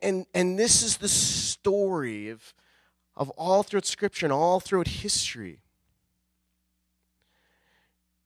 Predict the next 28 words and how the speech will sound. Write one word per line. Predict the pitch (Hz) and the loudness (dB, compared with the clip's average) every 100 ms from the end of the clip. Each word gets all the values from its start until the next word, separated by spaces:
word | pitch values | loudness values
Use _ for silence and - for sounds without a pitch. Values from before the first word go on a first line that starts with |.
| _ _ | _ _
It's | - - 180 | -6 -2 4
not | 185 208 | 6 6
about | 208 185 156 - | 6 4 2 -8
great | - 160 190 190 | -6 2 2 2
men | 165 165 180 185 | 2 4 4 4
and | 160 147 | 0 -2
women | 170 160 | -2 0
of | 135 113 | -2 -4
God. | 151 156 143 107 87 151 _ _ _ _ _ _ _ _ | -2 0 2 -2 -6 -16 _ _ _ _ _ _ _ _
It's | - | -8
about | 160 165 | -2 -2
a | |
great | 139 - 190 196 147 | -4 0 0 0 0
God | 170 180 180 139 135 143 _ _ - | 4 6 6 6 4 0 _ _ -6
who | 175 | -4
uses | 165 214 190 139 143 147 - 139 | -2 -4 -2 -2 -2 -4 -6 -8
men | 139 147 | -4 -2
and | 143 131 | -4 -4
women. | 139 92 80 _ _ _ _ _ _ _ _ _ _ _ _ _ _ _ _ _ _ _ _ _ _ _ _ _ _ _ _ _ - - _ _ _ | -6 -6 -10 _ _ _ _ _ _ _ _ _ _ _ _ _ _ _ _ _ _ _ _ _ _ _ _ _ _ _ _ _ -20 -20 _ _ _
It's | - - | -6 -2
not | 196 202 214 | 4 6 6
about | 208 208 | 8 6
the | - | 6
container. | - 196 - 185 196 190 131 | 2 0 2 4 6 6 4
It's | - | 2
not | 151 170 190 | 4 4 4
about | 165 175 151 | 2 0 0
me. | 135 143 175 151 107 98 | -4 2 4 4 0 -6